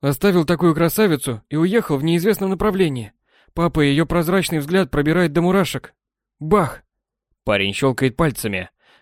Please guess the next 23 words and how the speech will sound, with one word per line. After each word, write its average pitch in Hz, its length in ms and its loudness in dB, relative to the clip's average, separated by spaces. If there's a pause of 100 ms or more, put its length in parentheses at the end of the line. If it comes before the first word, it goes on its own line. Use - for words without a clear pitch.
(100)
а 147 60 0
я 160 120 4
продолжаю 131 520 2
давиться 135 400 0
несчастной 139 480 -2
пахлавой. 127 600 -2 (680)
И 151 100 0
вся 175 240 2
Венеция 165 480 2
у 143 80 2
ее 160 240 2
ног, 175 260 -2 (380)
готовая 165 500 2
выполнить 156 400 0
любой 160 240 2
каприз. 196 440 -2 (500)
Халиф 185 320 0
хан, 160 340 0
с - 140 -10
вами 180 180 2
все 220 160 0
в - 60 -2
порядке? 170 440 0